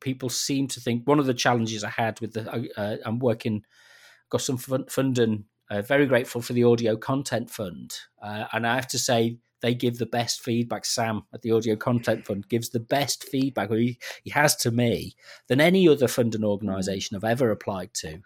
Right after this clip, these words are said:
Speaker 1: They really give good feedback. Uh, so even if you're unsuccessful with the application process, uh, and it took me a couple of times to get some funding, and we scaled it back down, the project.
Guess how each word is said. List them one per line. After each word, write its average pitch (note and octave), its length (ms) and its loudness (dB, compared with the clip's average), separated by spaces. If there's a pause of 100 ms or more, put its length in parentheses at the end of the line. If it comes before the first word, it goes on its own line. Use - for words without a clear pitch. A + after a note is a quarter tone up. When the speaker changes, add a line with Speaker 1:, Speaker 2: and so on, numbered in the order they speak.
(140)
Speaker 1:
They G#2+ 140 2
really B2+ 340 6
give A2+ 260 2
good A2 240 2
feedback. A#2 640 -6 (440)
Uh, G#2+ 340 2
so B2+ 160 -2
even C#3+ 240 2
if C3 80 2
you're A#2+ 160 4
unsuccessful A#2 640 0
with A2 140 0
the A2 100 2
application A2+ 800 -2 (160)
process, - 760 -4 (460)
uh, G#2+ 220 2
and A#2+ 80 2
it C#3 140 -2
took - 180 -2
me B2 100 2
a G#2+ 40 2
couple A#2+ 220 -4
of A2 80 -2
times G#2+ 260 -2
to G#2 100 -8
get A2 140 -4
some G#2 180 -2
funding, C3 340 0
and A2+ 100 2
we A#2 80 6
scaled D3+ 520 2
it B2+ 120 2
back B2 280 -2
down, B2 320 2
the F#2+ 60 -2
project. - 720 -4